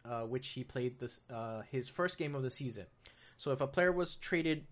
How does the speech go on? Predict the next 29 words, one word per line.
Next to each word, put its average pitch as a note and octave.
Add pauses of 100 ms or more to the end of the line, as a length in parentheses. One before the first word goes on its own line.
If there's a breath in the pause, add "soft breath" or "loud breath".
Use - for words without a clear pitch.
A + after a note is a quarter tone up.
(120)
in C3
between, C#3
in C#3+
the C3+
mid-season C3+
or A#2
within C3
the C#3+
season, A#2 (460 loud breath)
whoever, D3 (120)
whatever D3+
team D3+
they C3
started C3
off A#2+
with, F#2 (280)
that's B2
the C3
team C3
that A2+
you're A2+
gonna G#2+ (100)
count. - (640 soft breath)
There's B2+
no F#3
minimum F#3 (460)
innings D#3+
pitched -
or C#3